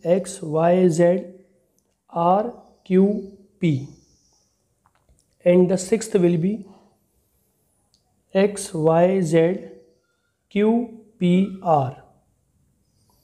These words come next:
So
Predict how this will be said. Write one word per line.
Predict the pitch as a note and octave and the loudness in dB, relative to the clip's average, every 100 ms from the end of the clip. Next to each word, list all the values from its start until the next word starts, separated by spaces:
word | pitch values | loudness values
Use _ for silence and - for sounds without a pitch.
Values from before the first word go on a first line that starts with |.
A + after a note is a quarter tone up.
| _ _ _ G#4 G#4 G4+ _ _ _ _ _ _ _ _ _ _ _ _ _ _ _ | _ _ _ _ _ _ _ _ _ _ _ _ _ _ _ _ _ _ _ _ _
So | - G#3 A#3 - | 0 2 2 -4